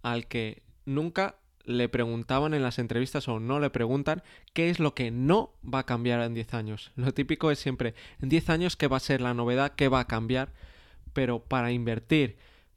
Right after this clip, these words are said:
para muchas cosas en la vida, lo importante es lo que no va a cambiar, ¿no? Porque si inviertes a largo plazo, precisamente tienes que invertir en lo que no va a cambiar.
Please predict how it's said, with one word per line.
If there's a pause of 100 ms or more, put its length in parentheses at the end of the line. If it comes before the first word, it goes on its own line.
(220)
para
muchas
cosas
en
la
vida,
lo
importante
es
lo
que
no
va
a
cambiar,
¿no?
Porque
si
inviertes
a
largo
plazo, (320)
precisamente
tienes
que
invertir
en
lo
que
no
va
a
cambiar.